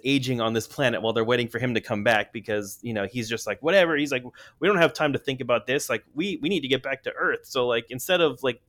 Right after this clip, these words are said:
refining the solution, let's just give me the next viable sample and I'll just take off and see if that works." Um, so he's kind of a selfish jerk.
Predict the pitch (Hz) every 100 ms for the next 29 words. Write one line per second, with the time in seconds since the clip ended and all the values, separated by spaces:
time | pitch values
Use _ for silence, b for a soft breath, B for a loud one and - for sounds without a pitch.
0 | _ 131 147 - 160 160 151 135 - 147
1 | 160 - 123 139 143 165 - 143 143 127
2 | 120 131 - 123 117 120 131 123 117 139
3 | 143 120 98 110 _ _ _ _ - 127
4 | 131 135 127 143 120 123 120 113 107 120
5 | 107 107 80 107 - - - - _ _
6 | _ _ _ _ _ _ - 117 110 107
7 | 107 104 - - 139 165 156 147 - 196
8 | 180 123 - 143 139 98 98 110 120 104
9 | -